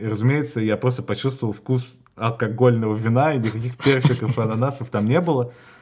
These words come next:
И каждый божий раз, в следующий раз, когда я пытался повернуть этот трюк, и думаю, «Щас я стану экспертом по вину», я читаю какой-нибудь текст, смотрю красивое видео, но все это разбивается о то, что мне просто не нравится вкус вина. Я вообще его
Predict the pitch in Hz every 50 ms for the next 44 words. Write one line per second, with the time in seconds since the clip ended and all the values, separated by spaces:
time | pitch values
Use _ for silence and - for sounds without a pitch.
0 | _ _ _ _ - 165 123 - - 175 165 160 - 117 120 104 117 131 127 123
1 | 127 120 120 117 107 98 - - - _ _ - - - - - 127 123 117 104
2 | - - 110 107 107 104 - - 101 90 104 107 107 107 104 - - - - 123
3 | 127 127 120 120 - - - 123 113 113 120 117 110 - 92 - 90 - - 143
4 | 185 208 202 131 117 117 110 107 101 98 - 123 120 - 104 - - 117 104 101
5 | 95 - - - 113 - - 92 90 - 98 95 104 113 135 160 190 190 - -
6 | - - - _ _ - 127 120 135 139 135 - - - 160 139 123 123 120 -
7 | 127 120 113 107 113 117 - - 160 143 120 - - - 113 107 110 131 127 123
8 | 120 117 - - 127 120 110 107 123 165 165 160 135 104 - - - _ - 123
9 | 120 127 135 127 - - 170 165 156 - 120 117 107 104 113 110 117 110 104 101
10 | - 104 - - 156 151 - 127 123 117 117 - 127 139 143 139 - 117 110 110
11 | 110 107 104 120 127 123 110 - - - 90 - - - 120 120 - 107 107 98
12 | 101 101 92 90 - - - - - - - - _ _ - 104 113 123 127 123
13 | 123 139 123 - - - - 143 135 117 104 101 101 101 104